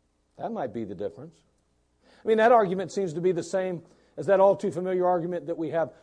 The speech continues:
you know, all guns kill versus who's holding the gun. That seems to be the same argument to me here. See, I, I don't know that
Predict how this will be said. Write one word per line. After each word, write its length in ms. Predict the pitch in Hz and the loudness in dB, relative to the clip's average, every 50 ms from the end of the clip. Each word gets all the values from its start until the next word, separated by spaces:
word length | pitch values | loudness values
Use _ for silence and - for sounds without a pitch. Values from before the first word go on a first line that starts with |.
| _ - | _ -4
you 80 | 180 | -2
know, 80 | 165 147 | -2 -2
all 300 | - - 175 190 196 175 | 2 6 6 8 6 6
guns 360 | 131 170 180 170 170 165 - | 4 0 -2 -2 -2 -4 -8
kill 400 | - - 175 175 151 104 - - _ _ _ _ _ _ _ _ _ _ _ _ _ _ _ _ _ _ _ _ _ _ _ _ _ _ _ - - - | -8 -4 -2 0 0 -2 -4 -8 _ _ _ _ _ _ _ _ _ _ _ _ _ _ _ _ _ _ _ _ _ _ _ _ _ _ _ -20 -16 -6
versus 400 | - 180 180 151 - 165 120 - | -2 0 0 0 0 -4 -8 -6
who's 220 | - 196 190 160 | -4 -4 -4 -4
holding 360 | - - 175 170 151 147 139 120 | -4 -4 -4 -2 -2 -4 -4 -6
the 80 | 139 | -6
gun. 280 | 123 143 139 123 107 92 - _ _ _ _ _ _ _ _ _ _ _ _ _ _ _ _ _ _ _ _ _ _ _ _ _ _ _ _ _ _ _ _ _ _ _ _ _ _ _ - | -6 -6 -8 -8 -10 -14 -18 _ _ _ _ _ _ _ _ _ _ _ _ _ _ _ _ _ _ _ _ _ _ _ _ _ _ _ _ _ _ _ _ _ _ _ _ _ _ _ -4
That 140 | 214 233 226 | -2 -2 0
seems 200 | - 240 220 180 | 0 -2 -2 0
to 60 | 190 | 0
be 100 | 202 202 | 0 0
the 80 | 170 143 | 0 0
same 240 | - 202 185 170 | -2 -4 -2 2
argument 420 | 180 220 240 180 151 139 123 110 - | 2 2 2 2 0 -6 -10 -10 -14
to 80 | - | -16
me 120 | 117 107 101 | -16 -16 -16
here. 160 | 101 98 - _ _ _ _ _ _ _ _ _ _ _ _ _ _ _ _ _ _ _ _ _ _ _ _ _ _ _ _ _ _ _ _ _ _ _ _ _ _ _ _ _ _ _ _ _ | -18 -20 -20 _ _ _ _ _ _ _ _ _ _ _ _ _ _ _ _ _ _ _ _ _ _ _ _ _ _ _ _ _ _ _ _ _ _ _ _ _ _ _ _ _ _ _ _ _
See, 160 | _ - 196 | _ -4 -2
I, 320 | 214 247 285 262 - 214 262 | 0 0 -2 -2 0 0 2
I 20 | |
don't 180 | 294 294 240 202 | 2 2 0 -2
know 160 | 226 220 214 | 0 0 0
that 200 | 190 190 156 - | 0 0 -2 -6